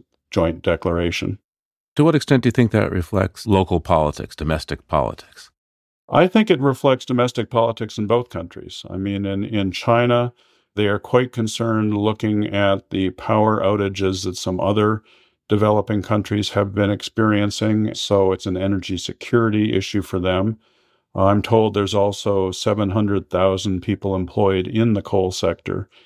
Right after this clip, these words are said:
Speaker 1: in China. So it's a major economic issue for them at a time when unemployment rates are increasing. But a lot of observers have said that China does not need to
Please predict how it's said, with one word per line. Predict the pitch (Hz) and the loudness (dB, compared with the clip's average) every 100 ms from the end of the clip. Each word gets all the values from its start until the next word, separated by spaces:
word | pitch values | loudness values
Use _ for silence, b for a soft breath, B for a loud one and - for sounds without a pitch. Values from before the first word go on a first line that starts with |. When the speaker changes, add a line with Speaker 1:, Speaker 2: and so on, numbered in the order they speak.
| b b b | b b b
Speaker 1:
in | 104 101 | 2 2
China. | 90 98 92 92 98 | 0 0 0 0 -2
So | - 107 95 | -2 2 2
it's | 95 | 0
a | 101 | 0
major | 95 101 92 98 90 | 0 0 0 0 -2
economic | 87 92 92 117 95 82 _ _ _ _ _ _ | -2 0 2 2 0 -4 _ _ _ _ _ _
issue | 104 101 107 | -2 0 -2
for | 92 - | 0 0
them | 90 92 92 | 2 2 2
at | 98 | 0
a | |
time | 92 - 107 101 98 | 0 0 2 2 0
when | 98 92 95 | 0 0 -2
unemployment | - 98 90 87 139 131 104 76 | -2 0 -2 0 2 2 0 -2
rates | 92 92 - | -2 -2 -4
are | 92 | -4
increasing. | 90 - 120 - 87 95 | -4 -2 -2 0 -4 -2
But | - 104 | 0 2
a | |
lot | 101 107 110 | 4 4 2
of | 104 | -2
observers | 98 95 101 101 98 95 92 | -6 -6 -2 -2 0 -2 -2
have | - 95 | -2 -2
said | 90 - 101 98 98 | -2 0 2 0 -2
that | 92 - | -6 -6
China | - 101 101 95 | -6 -2 0 0
does | 90 90 | 0 0
not | 98 98 92 | 0 0 0
need | 87 120 127 113 | 2 2 2 -2
to | - 92 92 | -4 0 0